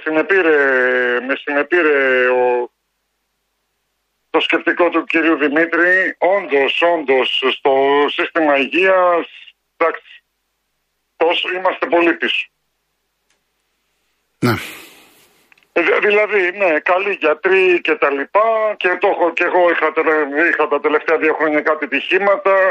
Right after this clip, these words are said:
Speaker 1: Ε, ο ζήλος των παιδιών, των γιατρών, έτσι, των νέων, έτσι, ε, αξιόλογος,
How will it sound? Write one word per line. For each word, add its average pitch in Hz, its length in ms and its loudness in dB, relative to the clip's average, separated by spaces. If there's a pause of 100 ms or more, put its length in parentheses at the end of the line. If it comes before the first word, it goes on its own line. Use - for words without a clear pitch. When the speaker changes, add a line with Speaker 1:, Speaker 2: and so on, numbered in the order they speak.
(760)
Speaker 1:
Ε, 160 300 2 (140)
ο 156 60 2 (100)
ζήλος 214 340 0
των 165 160 -2
παιδιών, 175 600 0
των 143 120 -4
γιατρών, 156 520 0 (160)
έτσι, 165 200 -4
των 170 200 0
νέων, 147 360 0
έτσι, 147 580 -2 (920)
ε, - 140 0 (720)
αξιόλογος, 185 840 -2